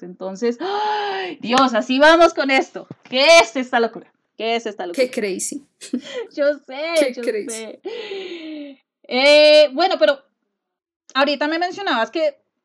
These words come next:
Speaker 1: estás fascinada con Paul Bettany en, en la serie.
Speaker 2: Ay,
Speaker 1: No sé
Speaker 2: sí.
Speaker 1: qué otra cosa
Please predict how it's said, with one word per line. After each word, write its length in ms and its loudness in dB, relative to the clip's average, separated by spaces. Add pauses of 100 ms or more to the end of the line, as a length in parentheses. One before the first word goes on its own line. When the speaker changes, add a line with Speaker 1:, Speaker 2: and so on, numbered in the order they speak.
(500)
Speaker 1:
estás 360 -4
fascinada 500 -4
con 440 -4
Paul 180 -6
Bettany 540 -6 (500)
en, 220 -14
en 160 -16
la 120 0
serie. 460 -10
Speaker 2:
Ay, 120 -4
Speaker 1:
No 140 0
sé 120 0
Speaker 2:
sí. 80 0
Speaker 1:
qué 220 4
otra 300 0
cosa 380 -2